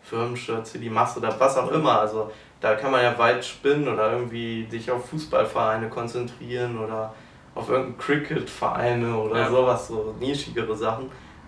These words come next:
Speaker 1: Ähm, und dann halt für die diesen Service, sag ich jetzt mal, an,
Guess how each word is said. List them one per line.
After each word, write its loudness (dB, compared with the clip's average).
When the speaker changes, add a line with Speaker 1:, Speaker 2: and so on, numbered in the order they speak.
Speaker 1:
Ähm, 0
und -4
dann 2
halt 2
für -8
die -8
diesen -6
Service, 4
sag 0
ich -8
jetzt -14
mal, -12
an, -8